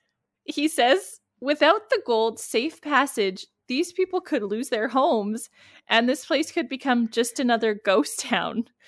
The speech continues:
which didn't make any sense to me.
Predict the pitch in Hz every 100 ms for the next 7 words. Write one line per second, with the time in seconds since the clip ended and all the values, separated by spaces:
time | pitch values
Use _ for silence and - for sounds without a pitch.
0 | - _ - - - 302 370 523 - 233
1 | 226 - - 214 349 359 - 208 254 -
2 | - 254 190 180 185 220